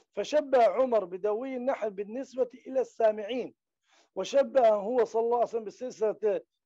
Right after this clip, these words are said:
بصلصلة الجرس بالنسبة إلى مقامه". يعني النبي صلى الله عليه وسلم بالنسبة له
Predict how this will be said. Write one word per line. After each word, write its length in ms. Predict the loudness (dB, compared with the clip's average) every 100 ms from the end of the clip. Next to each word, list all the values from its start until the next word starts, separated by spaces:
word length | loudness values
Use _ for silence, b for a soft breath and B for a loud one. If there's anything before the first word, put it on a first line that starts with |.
| -10
بصلصلة 520 | 0 0 2 0 0
الجرس 380 | -6 -2 -2 -2
بالنسبة 520 | -4 -12 -14 -10 -10 -8
إلى 300 | -4 4 4
مقامه". 540 | 4 2 0 0 -6 -16 _ _ _
يعني 360 | 2 4 4 2
النبي 260 | 2 0
صلى 60 | -2
الله 100 | -6
عليه 100 | -6
وسلم 120 | -6
بالنسبة 360 | -4 -2 2 4
له 400 | 4 2 0